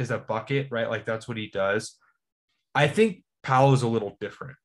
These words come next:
Paolo is much more of a, um, kind of steadying presence, I think. Like, he takes some dumb shots and, and he does create isos and he can get tunnel vision, but he's, like, an overall just, like, offensive weapon, I think. And I think you can do a lot of different things with him.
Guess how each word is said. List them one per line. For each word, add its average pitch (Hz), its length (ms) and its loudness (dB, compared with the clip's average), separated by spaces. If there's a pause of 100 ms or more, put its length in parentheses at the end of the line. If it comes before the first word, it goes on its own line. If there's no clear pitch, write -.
Paolo 170 360 4
is 170 140 2
much 120 360 0
more 117 240 2
of 101 100 -2
a, 101 500 -4 (460)
um, 95 320 -2
kind 135 220 0
of 135 100 4
steadying 110 640 0
presence, - 460 -6
I 87 100 -4
think. - 180 -6
Like, 117 140 2
he 160 100 2
takes 160 260 2
some 160 120 2
dumb 120 220 0
shots 107 540 -2
and, 98 180 -10 (260)
and 117 100 -2
he 139 140 6
does 127 260 4
create 123 320 -2
isos 104 540 -4
and 107 60 -8
he 107 80 -12
can 123 180 -2
get 113 140 -4
tunnel 104 180 -4
vision, 101 260 -6
but 107 220 -4
he's, 143 220 2
like, 196 160 2
an - 180 0
overall 110 540 0
just, 110 240 -10
like, 101 160 -8 (460)
offensive 117 480 0
weapon, 117 480 -2
I 127 100 0
think. 143 240 -2
And 139 80 2
I 127 60 0
think 139 240 -6
you 160 100 -4
can 165 180 -2
do 131 140 -2
a - 20 0
lot 107 300 0
of 104 60 -8
different 104 260 -16
things 135 180 -8
with - 240 -18
him. - 100 -16